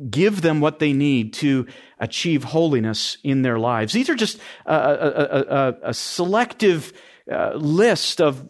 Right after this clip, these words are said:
of ways that believers can, can misunderstand the nature of the Christian life and get onto the wrong track. So we want to cover those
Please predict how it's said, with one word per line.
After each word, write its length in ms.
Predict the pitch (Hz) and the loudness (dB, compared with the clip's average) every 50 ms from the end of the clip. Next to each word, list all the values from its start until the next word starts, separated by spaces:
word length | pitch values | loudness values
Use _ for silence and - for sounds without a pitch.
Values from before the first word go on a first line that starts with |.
| - - | -10 -8
of 160 | - 147 135 | -6 -4 -4
ways 580 | 143 151 160 185 214 240 240 226 202 151 127 127 | -2 2 4 4 4 4 4 4 2 0 0 0
that 200 | 156 147 135 110 | 0 0 2 0
believers 640 | - 147 147 170 202 214 202 208 170 147 127 - - | -2 0 2 2 2 2 4 4 2 2 0 -2 -4
can, 320 | - - 165 151 127 - - - - - - - _ _ | -2 0 0 0 0 -2 -6 -14 -20 -20 -20 -20 _ _
can 240 | - 165 151 151 165 | 0 2 2 4 4
misunderstand 720 | 208 226 226 - 269 247 214 - - - 196 185 185 170 | 2 2 2 0 2 2 0 0 0 0 0 2 2 2
the 20 | |
nature 260 | 165 170 175 - - | 2 2 0 0 -2
of 60 | 165 143 | -2 -2
the 80 | 147 | -2
Christian 380 | - - 180 160 - - 160 147 | -2 -2 -2 -4 -2 -2 0 2
life 320 | 147 147 151 143 143 - | 2 2 2 2 0 0
and 260 | 143 135 131 123 - - - | 0 0 0 0 -2 -8 -4
get 220 | 110 135 160 165 | 0 2 4 4
onto 340 | 170 160 151 147 147 - 135 | 4 4 2 2 0 -2 -4
the 100 | 123 123 | -4 -2
wrong 280 | 117 123 123 123 120 110 | 0 2 2 0 0 -2
track. 340 | - - 139 123 117 113 - | -2 0 0 0 0 -2 -4
So 100 | - 175 | -4 -2
we 80 | 202 | 0
want 180 | 254 285 247 254 | 0 0 0 -2
to 40 | - | -2
cover 220 | 180 190 180 170 | -2 0 0 2
those 380 | 147 143 143 139 131 120 - - | 2 4 4 4 2 2 -2 -8